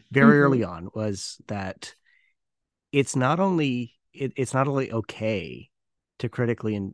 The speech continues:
Speaker 1: interrogate the things that you love, it's actually part of the
Speaker 2: Mm-hmm.
Speaker 1: fun. Like, it's
Speaker 2: Mm-hmm.
Speaker 1: important and valuable and maybe necessary.
Speaker 2: Yeah.
Speaker 1: But it's also, like,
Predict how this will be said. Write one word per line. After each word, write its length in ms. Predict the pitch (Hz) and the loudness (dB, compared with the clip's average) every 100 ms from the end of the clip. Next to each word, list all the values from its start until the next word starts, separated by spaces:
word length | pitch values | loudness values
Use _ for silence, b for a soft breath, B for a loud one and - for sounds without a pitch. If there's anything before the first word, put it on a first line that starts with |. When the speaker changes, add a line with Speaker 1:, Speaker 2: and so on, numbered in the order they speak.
| _ | _
Speaker 1:
interrogate 920 | 101 95 90 - 110 110 101 90 82 | -10 -8 -10 -10 -6 -6 -6 -8 -12
the 60 | 98 | -14
things 240 | 98 95 | -10 -10
that 80 | 92 | -10
you 120 | 85 87 | -10 -8
love, 260 | 87 143 | -8 -8
it's 120 | 156 | -4
actually 280 | 127 - 120 | -4 -2 -6
part 300 | - - 98 | -4 -6 -4
of 80 | 220 | -4
the 60 | 185 | -4
Speaker 2:
Mm-hmm. 320 | 160 196 175 | -4 -6 -4
Speaker 1:
fun. 340 | 87 90 - - _ _ _ _ _ _ _ | -6 -6 -8 -16 _ _ _ _ _ _ _
Like, 340 | 285 269 131 370 427 | 6 8 6 6 6
it's 180 | 339 226 | 8 8
Speaker 2:
Mm-hmm. 80 | |
Speaker 1:
important 540 | - - 143 190 208 202 | 6 4 0 2 0 0
and 160 | 135 113 | -2 0
valuable 680 | 110 127 127 123 120 120 - | 2 2 2 2 0 0 -4
and 420 | 113 107 98 98 | -6 -4 -4 -4
maybe 320 | 110 113 101 | -4 -2 -2
necessary. 840 | 92 92 113 - - 156 180 226 220 b b b b _ _ _ 196 | -6 -6 -6 -8 -6 -4 -2 -4 -4 b b b b _ _ _ -12
Speaker 2:
Yeah. 280 | 180 170 156 _ | -12 -12 -16 _
Speaker 1:
But 140 | 139 | 2
it's 140 | 135 135 | 2 2
also, 280 | 156 - 165 | -2 -2 0
like, 280 | 120 107 | 0 0